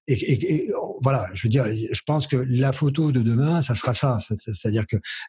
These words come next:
euh, il va y avoir une épuration aussi, euh, entre l'amateur passionné qui, lui, voilà, te, se, fait de la photo pour lui, et le photographe qui, lui, bah, va vendre ses, ses, ses productions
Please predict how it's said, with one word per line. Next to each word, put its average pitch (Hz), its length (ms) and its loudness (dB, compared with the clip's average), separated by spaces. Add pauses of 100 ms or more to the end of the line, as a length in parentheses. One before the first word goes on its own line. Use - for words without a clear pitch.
euh, 113 120 2
il 110 80 2
va 123 100 2
y 127 60 2
avoir 123 200 2
une 123 120 4
épuration 131 580 2
aussi, 147 440 0 (440)
euh, 113 200 2
entre 123 340 0
l'amateur 143 640 2
passionné 143 680 2
qui, 113 120 -2
lui, 123 260 4 (320)
voilà, 104 380 2
te, 104 80 -8 (140)
se, 98 180 -2 (480)
fait 135 180 2
de 107 60 2
la 117 80 2
photo 110 300 2
pour 113 180 -2
lui, 175 340 2 (360)
et 170 180 0
le 139 140 2
photographe 135 640 0
qui, 123 140 0
lui, 127 240 4
bah, 104 220 2
va 131 200 0
vendre 127 480 2
ses, 117 240 -2
ses, 110 360 2
ses - 160 0
productions 147 680 2